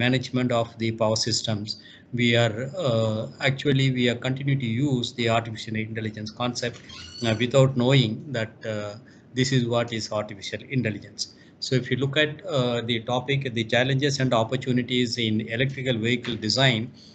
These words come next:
it is, I take it that part in, in, apart from that, in execution of artificial intelligence,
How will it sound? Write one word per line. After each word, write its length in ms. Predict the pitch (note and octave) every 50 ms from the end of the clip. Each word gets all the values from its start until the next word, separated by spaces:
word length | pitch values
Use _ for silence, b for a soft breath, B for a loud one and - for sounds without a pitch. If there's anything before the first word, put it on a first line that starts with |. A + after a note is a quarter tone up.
| B B
it 140 | - C3 C3+
is, 320 | C#3 C#3 C3 A#2+ - - C#3+
I 240 | C3 A#2 B2 C3+
take 280 | C#3 C3+ C3 B2+ B2+ B2+
it 140 | C#3 C3 A2+
that 220 | A#2 A2+ A2+ -
part 260 | - C3 B2 A#2 A2+
in, 220 | A#2 A2+ A2 A2 A2
in, 580 | A2+ A2+ A2+ A2 - C#3 B2 A2+ A2+ A2 A2 A2 - - - D3 B2+ A2
apart 300 | A2+ A2 - B2 A#2+ -
from 220 | - - B2 A#2+ A2+
that, 180 | A#2 A2 -
in 240 | A#2 A2+ A2+ A2+ A2+
execution 540 | A2 G#2 - - B2 B2+ B2 A#2 - A#2+ A#2
of 160 | A2+ A2 -
artificial 420 | A2 G#2+ G#2+ - G2+ - - A2
intelligence, 520 | G2+ G#2 G2+ G#2+ G#2+ G#2+ A2 A2+ C#3+ -